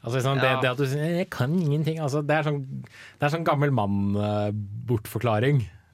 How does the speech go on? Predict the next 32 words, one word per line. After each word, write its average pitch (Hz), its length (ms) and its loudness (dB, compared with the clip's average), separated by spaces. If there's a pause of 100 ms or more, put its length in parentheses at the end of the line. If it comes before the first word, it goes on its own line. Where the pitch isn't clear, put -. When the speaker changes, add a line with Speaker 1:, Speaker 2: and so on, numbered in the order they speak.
(720)
Speaker 2:
Eller 127 140 -2
er 107 160 -4
det 156 120 0
det? 143 300 -2
Speaker 1:
Ja. 104 180 0 (300)
Det 123 160 0
er 185 40 4
Speaker 2:
<laughs> - 20 4
Eller 139 120 4
er 147 40 6
Speaker 1:
sånn - 0 -
som 180 80 4
Speaker 2:
det 302 80 2
det? 285 60 -2
Speaker 1:
far-, 131 240 2
det 180 80 4
er 151 100 4
sånn 151 120 0
som 156 60 -4
faren 110 300 0
min 101 160 -2
sier 117 240 -2
når 127 120 0
jeg - 80 -10
prøver 117 120 0
å 120 60 0
lære 98 260 -2
han 104 80 -6
ny 104 100 -2
P 107 200 -6
C-ting. - 380 -12 (680)
Speaker 2:
Hmm. 139 400 -4